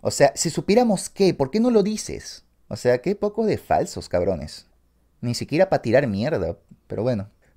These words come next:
Pero este tío, ¿quién es? Este mierda es la persona más tóxica que puedes encontrar en tu vida. Peor que el covid. Y eso que tú odias bastante el covid. O sea, cabrón, estás diciendo que Reborn es peor que el covid, o sea. Eh, y esto me parece como jugar muy con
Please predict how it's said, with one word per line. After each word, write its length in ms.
Pero 140
este 180
tío, 280
¿quién 220
es? 340
Este 280
mierda 300
es 60
la 140
persona 380
más 300
tóxica 420
que 180
puedes 260
encontrar 360
en 100
tu 160
vida. 340
Peor 400
que 120
el 180
covid. 400
Y 100
eso 220
que 100
tú 140
odias 160
bastante 380
el 120
covid. 200
O 40
sea, 280
cabrón, 360
estás 220
diciendo 420
que 120
Reborn 300
es 80
peor 220
que 60
el 100
covid, 280
o 40
sea. 300
Eh, 120
y 160
esto 180
me 100
parece 340
como 200
jugar 420
muy 340
con 360